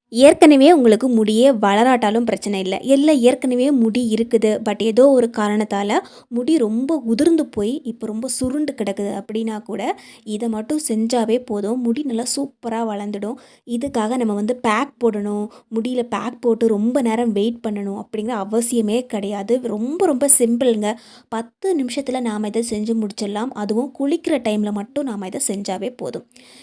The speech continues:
இந்த மாதிரி செஞ்சுட்டு வந்தாவே நம்முடைய தலைமுடி பார்த்தீங்கன்னா ஃபாஸ்ட்டாக வளர்றதை நாமளே பார்க்க முடியும். கொஞ்ச நாள்ல நம்முடைய தலையில குட்டி குட்டியா நிறைய முடிகள் வந்திருக்கும். கண்டிப்பா இதை ட்ரை பண்ணிட்டு நீங்க வந்து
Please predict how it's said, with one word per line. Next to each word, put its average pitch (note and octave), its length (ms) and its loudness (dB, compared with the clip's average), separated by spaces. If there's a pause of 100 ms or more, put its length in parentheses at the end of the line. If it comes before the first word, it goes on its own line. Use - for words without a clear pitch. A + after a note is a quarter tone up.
இந்த B3+ 220 -4
மாதிரி D4+ 300 0
செஞ்சுட்டு C4+ 380 0
வந்தாவே G#3+ 500 0
நம்முடைய G#3 360 -2
தலைமுடி A#3+ 540 -8
பார்த்தீங்கன்னா G#3+ 420 -8 (100)
ஃபாஸ்ட்டாக A3 520 -4
வளர்றதை G#3 420 -4
நாமளே G#3+ 500 -4
பார்க்க G3+ 280 -6
முடியும். G#3+ 280 -6 (320)
கொஞ்ச A#3 240 4
நாள்ல A#3+ 440 -2
நம்முடைய G#3+ 320 -4
தலையில A3 400 -2
குட்டி A#3+ 260 -6
குட்டியா A#3+ 500 2
நிறைய A#3 500 0
முடிகள் A#3 360 2
வந்திருக்கும். G#3+ 560 -2 (200)
கண்டிப்பா D#4+ 500 0
இதை C4+ 260 2
ட்ரை A3+ 180 4
பண்ணிட்டு B3 520 4
நீங்க G#3+ 200 0
வந்து A3 220 2